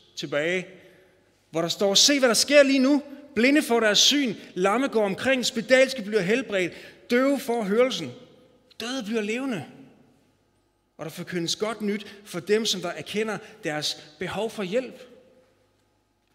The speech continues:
"Sig til ham," sagde Jesus,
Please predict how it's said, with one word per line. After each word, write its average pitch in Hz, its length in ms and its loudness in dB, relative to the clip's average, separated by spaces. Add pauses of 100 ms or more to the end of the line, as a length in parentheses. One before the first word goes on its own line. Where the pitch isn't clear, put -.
(640)
"Sig 269 340 -2
til 262 180 -2
ham," 190 240 -4 (500)
sagde 123 340 -12
Jesus, - 460 -16